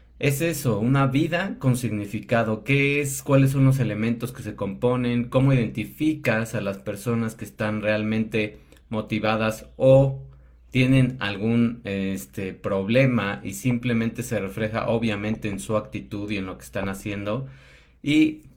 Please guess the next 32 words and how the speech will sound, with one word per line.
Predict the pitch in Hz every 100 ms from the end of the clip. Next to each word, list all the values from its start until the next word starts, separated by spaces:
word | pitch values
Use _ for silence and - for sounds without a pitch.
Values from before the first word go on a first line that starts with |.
| _
todo | 143 143 135
eso | 135 131
es | 127 - -
lo | 104
que | 101
vamos | 101 104 107 117
a |
ir | 117
viendo. | 120 135 139 123
Entonces, | 110 131 127 135 139 135 - - -
vamos | 127 - -
a | 139
contestar | 123 113 113 - 139 131
una | 127 120
pregunta, | 101 101 110 131 127
por | 120 117
supuesto, | 123 - 113 110 117
para | - 95 92
ver | 110 110 110 107
qué | - 107
está | 104 110 104
pasando, | 101 98 139 139 113
y | 101 101
es, | 101 - - -
¿estás | 110 107 - 156 139
viviendo | 135 110 131 139 135
con | 113 107
significado, | 104 95 95 101 - 104 101 107 -
una | 123 131 123
vida | 117 127 120 123 -
con | 107
significado? | 98 92 95 95 92 95 92 120